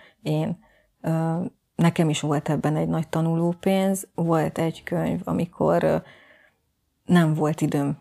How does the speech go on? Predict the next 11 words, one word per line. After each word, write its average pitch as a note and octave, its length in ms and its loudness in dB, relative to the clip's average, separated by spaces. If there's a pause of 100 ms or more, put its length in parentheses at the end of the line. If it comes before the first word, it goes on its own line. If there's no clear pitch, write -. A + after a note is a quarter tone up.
teljesen D#3 520 0
végigolvasni E3+ 800 -2
ezt - 160 -4
a E3+ 40 -2
könyvet, E3 420 -2
miután E3 400 -2
a D#3+ 80 -2
kolléganő, E3 880 0 (220)
ö, D#3+ 420 -4
későn - 720 -2
leadta, F3+ 640 -2